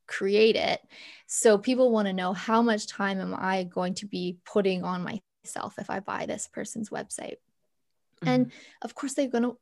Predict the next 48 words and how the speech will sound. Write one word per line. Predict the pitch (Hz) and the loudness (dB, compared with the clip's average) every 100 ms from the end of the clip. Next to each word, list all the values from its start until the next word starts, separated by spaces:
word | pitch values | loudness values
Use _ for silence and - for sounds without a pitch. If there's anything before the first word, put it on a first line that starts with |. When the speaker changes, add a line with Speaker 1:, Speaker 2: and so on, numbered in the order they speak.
| - | -2
Speaker 1:
they're | 233 | 0
gonna | 226 233 | 2 2
wanna | 240 240 | 2 0
see | 240 - 196 202 220 233 | -2 -4 -4 -2 -4 -6
your | 196 190 208 | -6 -4 0
revenue | 233 381 403 277 | 2 4 6 4
proof. | - 196 - 220 - - - _ | 2 0 -2 -6 -12 -20 -20 _
You | 226 | -6
can't | 226 285 254 226 | 2 4 4 2
just | 269 - | -2 -2
put | - 294 240 | 6 6 10
<laughs> | 254 | 10
numbers | 254 269 226 226 240 | 10 10 8 6 6
and | 233 | 6
say, | 233 208 | 6 6
"Oh | - 494 508 | 8 10 10
yeah, | 427 262 | 8 6
maybe | 247 339 349 - - - - | 6 6 6 4 -4 -16 2
I | 330 | 4
Speaker 2:
<laughs> | - | 8
Speaker 1:
made, | - 339 269 | 6 6 2
you | 285 | 4
know, | 302 254 | 8 8
X | 254 302 - | 6 2 2
amount | 277 269 247 | 6 6 6
this | 240 254 | 4 4
month," | 233 202 180 - | 2 0 -2 2
but | 202 214 - _ _ _ _ _ _ | 6 6 4 _ _ _ _ _ _
you | 226 233 | 2 6
really | 277 277 | 6 6
have | 247 247 240 - | 6 4 2 0
to | - 240 220 208 | -2 2 2 2
keep | 208 226 214 | -2 -4 -2
track | - 214 220 - | 2 2 2 0
of | 196 180 | -2 0
all | 208 202 | -2 0
of | 208 180 | 0 0
those | 190 196 | 0 0
affiliate | - 196 190 214 | -4 -2 -2 -2
sales. | - - - - | -4 -4 -2 0
And | |
you | 208 | 0
can | 226 | 2
show | 233 262 | 0 2
screenshots | 240 - - 220 214 208 - - | 0 -2 0 2 2 -2 -4 -4
from | 202 | -4
your | 208 | -4
sh-, | 214 - | -4 -8